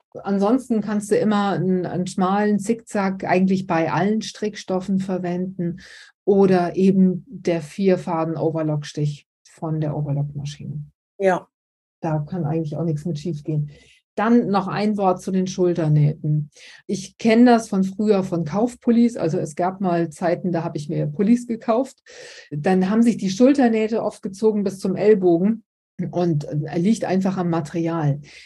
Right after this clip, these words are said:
Speaker 1: Bei meinen selbstgenähten Strickpullovern mache ich das so, dass ich da oft ein Nahtband mitfasse. Ich finde nicht, dass die Schulternähte, bei den meisten Pullis zumindest, dass die sich so ausdehnen sollten.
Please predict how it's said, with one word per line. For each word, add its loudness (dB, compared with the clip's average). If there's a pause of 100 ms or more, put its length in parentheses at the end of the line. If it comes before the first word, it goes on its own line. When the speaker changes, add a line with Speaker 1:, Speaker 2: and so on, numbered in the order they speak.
(140)
Speaker 1:
Bei 0
meinen 0
selbstgenähten 0
Strickpullovern 0
mache -8
ich -14
das -14
so, -2 (320)
dass -4
ich -8
da -4
oft -10
ein -2
Nahtband -4
mitfasse. -4
Ich -8
finde 8
nicht, 4
dass 0
die -2
Schulternähte, -2
bei -4
den -4
meisten -4
Pullis -2
zumindest, -2 (260)
dass -6
die -4
sich -4
so -4
ausdehnen 0
sollten. 0